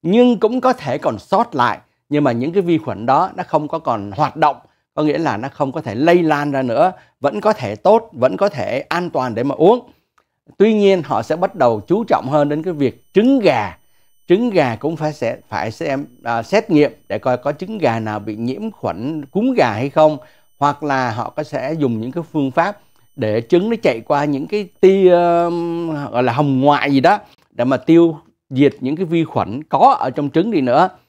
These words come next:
À, F D A từ, từ lâu rồi đã khuyến cáo mọi người rằng là không nên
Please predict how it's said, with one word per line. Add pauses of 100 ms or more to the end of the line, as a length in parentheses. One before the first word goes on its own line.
(380)
À, (140)
F
D
A
từ,
từ
lâu
rồi
đã
khuyến
cáo
mọi
người
rằng
là
không
nên